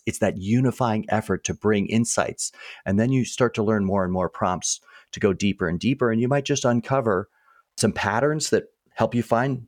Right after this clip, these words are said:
the best companies that we're recommending. You, you might, I do believe, I will say this, the next big Enron, Madoff,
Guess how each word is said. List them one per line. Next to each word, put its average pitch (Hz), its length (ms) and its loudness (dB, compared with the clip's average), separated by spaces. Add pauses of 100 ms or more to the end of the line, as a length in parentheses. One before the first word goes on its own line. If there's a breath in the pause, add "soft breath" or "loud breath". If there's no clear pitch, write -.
(160)
the - 60 -6
best 110 240 2
companies 135 340 -2
that 143 100 4
we're 131 100 2
recommending. 147 500 0
You, 120 300 0
you 107 120 0
might, 139 260 2
I 127 80 2
do 127 180 0
believe, 127 480 0 (560)
I 104 60 2
will 107 120 2
say 123 180 0
this, 101 260 -2 (240 loud breath)
the 104 100 2
next 135 460 0
big 110 220 4
Enron, 101 640 0 (200)
Madoff, 92 560 2